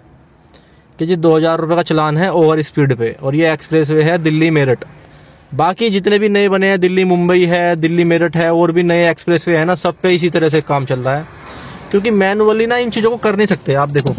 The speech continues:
पीछे से कितनी गाड़ी आ रही है, कोई over speed नहीं गई पिछले दो, एक minute से आप देख रहे हो ना,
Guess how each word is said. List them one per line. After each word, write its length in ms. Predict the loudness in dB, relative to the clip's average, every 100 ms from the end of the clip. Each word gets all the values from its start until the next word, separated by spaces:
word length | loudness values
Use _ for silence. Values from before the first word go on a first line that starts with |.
| -8 -14 -10 -2
पीछे 200 | 0 0
से 80 | 0
कितनी 260 | 0 2
गाड़ी 220 | 2 2 2
आ 80 |
रही 80 | 0
है, 60 | 0
कोई 180 | 2 4
over 180 | 2 2
speed 240 | 0 2
नहीं 120 | 0
गई 200 | 0 -2
पिछले 320 | -2 -2 0 0
दो, 120 | 0
एक 220 | 0 0
minute 180 | 0 0
से 120 | 0
आप 140 | -2 0
देख 180 | -2 0
रहे 80 | 0
हो 100 |
ना, 140 | 0